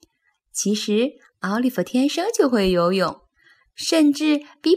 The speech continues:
宝儿游得还快呢。宝儿看见后，放心地笑了。天色渐渐地暗了，奥利弗紧张地向广阔的台原张望着，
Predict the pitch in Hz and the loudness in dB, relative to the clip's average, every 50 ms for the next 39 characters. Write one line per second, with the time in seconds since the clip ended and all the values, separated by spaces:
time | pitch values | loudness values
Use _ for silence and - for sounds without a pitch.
0 | - - - 269 240 214 208 208 226 269 311 311 277 269 269 277 294 294 294 - | 2 4 6 6 6 6 6 4 2 2 2 2 2 2 2 2 0 0 0 -6
1 | - - - 175 165 180 - - - - 427 453 359 233 190 165 - - _ _ | -12 -8 -4 -2 -2 -2 -4 -4 0 0 0 2 2 0 0 0 -4 -6 _ _
2 | _ _ _ _ _ - _ _ _ _ _ _ _ _ _ _ _ _ _ _ | _ _ _ _ _ -20 _ _ _ _ _ _ _ _ _ _ _ _ _ _
3 | _ _ - 180 156 147 147 165 175 - 214 202 185 185 202 202 202 - - 220 | _ _ -6 -4 -4 -4 -6 -6 -6 -4 -4 -4 -2 -2 -2 -4 -4 -2 0 2
4 | 196 190 190 190 _ _ _ _ _ _ - - - 208 185 170 - - 240 247 | 2 2 0 -2 _ _ _ _ _ _ -12 -6 -6 -4 -4 -4 -4 -2 0 2
5 | 254 269 247 254 - - 349 359 359 269 190 175 165 156 - - - _ _ _ | 2 2 0 -2 -4 -6 -6 -6 -4 -2 -2 0 0 -2 -2 -4 -8 _ _ _
6 | _ _ _ _ _ _ _ _ _ _ _ _ _ _ _ _ _ _ _ _ | _ _ _ _ _ _ _ _ _ _ _ _ _ _ _ _ _ _ _ _
7 | _ _ _ _ _ _ _ _ _ _ _ _ _ _ _ - - - 285 285 | _ _ _ _ _ _ _ _ _ _ _ _ _ _ _ -8 -2 2 4 4
8 | 294 294 - - 262 247 226 214 214 - _ _ - - 254 247 220 214 220 196 | 4 4 2 2 2 2 2 2 -2 -6 _ _ -2 2 2 4 4 2 0 -2
9 | 202 - - - 277 269 220 185 175 165 160 175 - _ _ _ _ _ _ _ | 0 0 2 2 4 4 4 2 2 0 -2 -4 -8 _ _ _ _ _ _ _
10 | _ _ _ _ _ _ _ _ - 226 226 247 254 254 240 - - 202 196 185 | _ _ _ _ _ _ _ _ 2 4 4 4 4 4 6 6 4 4 2 0
11 | 185 - 208 190 180 180 180 247 262 285 330 339 339 269 - - 240 202 185 - | 0 4 4 4 4 4 4 2 2 2 2 2 2 0 2 2 0 0 0 0
12 | 190 170 151 156 - - 247 208 185 - - 175 170 196 208 196 170 165 180 196 | -2 -2 -2 -2 2 4 6 6 4 2 -2 -2 0 2 2 2 2 2 0 -2
13 | 214 214 214 - - 269 277 294 311 320 311 254 196 185 170 180 170 - | -2 -4 -2 0 0 2 2 2 2 2 2 4 4 4 2 2 0 0